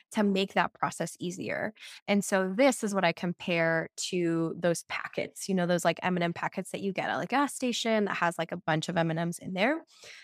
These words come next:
That would be, like, a bundle of M and Ms. And, and that's what I would say is a mutual fund. So a mutual fund is just a bundle of stocks that are packaged together to make it easier and more convenient for you to start investing.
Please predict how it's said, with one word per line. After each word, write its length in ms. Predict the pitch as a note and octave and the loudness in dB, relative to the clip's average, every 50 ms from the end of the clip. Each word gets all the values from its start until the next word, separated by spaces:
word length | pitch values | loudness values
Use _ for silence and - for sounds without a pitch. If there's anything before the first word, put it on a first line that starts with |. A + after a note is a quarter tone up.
| - _ - | -14 _ -2
That 380 | F#3 F3+ F#3+ F3 F#3+ A3 A3 | 2 4 6 8 8 6 6
would 140 | A3+ A3 F#3 | 4 0 0
be, 140 | F3+ F#3 F3 | 0 0 0
like, 140 | E3+ E3 - | 0 0 0
a 80 | F3 | -2
bundle 500 | G3 - - D#3+ E3 E3+ E3 F#3+ F#3 F#3 | 0 4 4 4 4 4 4 2 2 2
of 100 | F#3 F3 | 2 0
M 140 | E3+ D#3+ - | -2 -2 -4
and 360 | E3+ E3 - - C#3+ E3+ A3+ C4+ | -4 -4 -2 0 2 4 4 4
Ms. 140 | C#4 - - | 4 2 0
And, 140 | - - - - - - - | -6 -6 -6 -8 -14 -12 -6
and 240 | - F#3 F#3 F#3 F3+ | -2 -2 0 4 4
that's 300 | F3+ D#3 E3 - - - | 4 4 4 2 -2 -2
what 100 | F#3 D#3+ | 0 2
I 160 | D#3 E3 E3 | 2 2 2
would 200 | D#3+ D#3+ D#3 - | 2 0 -4 -4
say 280 | - - D3 D3+ D3 - - | -4 -2 -2 -2 -2 -4 -4
is 240 | D#3+ D#3 D3+ - - - | -4 -4 -4 -4 -6 -6
a 160 | E3+ E3 D#3+ F3+ F3+ | -6 -6 -6 -4 -2
mutual 400 | F#3+ F3 D#3+ - - - F#2 - | 0 0 0 -2 -4 -4 -4 -6
fund. 440 | - - - - E3 F3+ - - - _ _ _ - - - - - - - | -6 -10 -12 -10 -8 -8 -8 -10 -14 _ _ _ -20 -20 -20 -20 -20 -12 -4
So 140 | - G#3 G3 | 0 2 4
a 40 | |
mutual 460 | G3+ G3 G#3 A#3+ C4+ - - A3 G3 F#3 | 4 6 6 6 4 4 4 2 2 2
fund 260 | - F#3+ F3+ E3+ E3+ | 2 2 2 2 0
is 120 | F3+ - | -2 -4
just 180 | - E3+ - - | -8 -8 -6 -6
a 100 | F3 - _ - | -6 -6 _ 0
bundle 400 | F#3 E3+ E3+ F3 F3 F3+ F3 E3+ | 2 4 4 4 2 2 2 0
of 100 | E3 - | -2 -4
stocks 720 | - - - - F#3 - - A3+ C4 C4+ - - - - - | -6 -8 -4 0 0 2 4 4 4 2 0 -8 -6 -2 0
that 100 | F#3+ F3+ | 2 2
are 120 | E3+ D#3+ | 2 2
packaged 760 | - - - - - F#3+ - - - F3+ F3 F3+ - - - | 0 -6 -4 0 0 0 0 0 0 0 0 0 -2 -6 -4
together 560 | - F#3 E3+ - - - F3 F#3+ F#3+ A3 B3 A#3+ | -4 -4 -2 -2 -4 -2 0 2 2 2 2 0
to 140 | - - G3 | -2 -4 -4
make 280 | F3+ F3+ F3 F3 - _ - | -2 -4 -4 -6 -10 _ -6
it 140 | G#3 F3+ - - | -4 -4 -4 -4
easier 460 | - G3 F#3 F3+ F3 G3 F#3+ F#3+ G3 | -6 -4 -4 -4 -4 -2 -2 0 0
and 180 | F#3+ D3+ F#3 F3+ | 0 0 0 0
more 160 | F3+ E3 D#3 | 0 0 -2
convenient 680 | - - - G3 F#3+ F#3 E3+ D#3+ D#3+ D#3+ D3+ - - - | -2 -4 -6 -6 -4 -2 -2 -2 -2 -2 -2 -4 -6 -6
for 100 | - E3 | -4 -4
you 220 | D#3 C#3+ C#3+ C#3+ C#3+ | -2 -2 -2 -4 -4
to 120 | - - | -6 -10
start 240 | - - E3 D3+ C#3 | -6 -4 -4 -2 -2
investing. 600 | C3 B2+ - - - - - - - G#2+ A2 | -4 -6 -6 -8 -8 -10 -12 -12 -12 -12 -12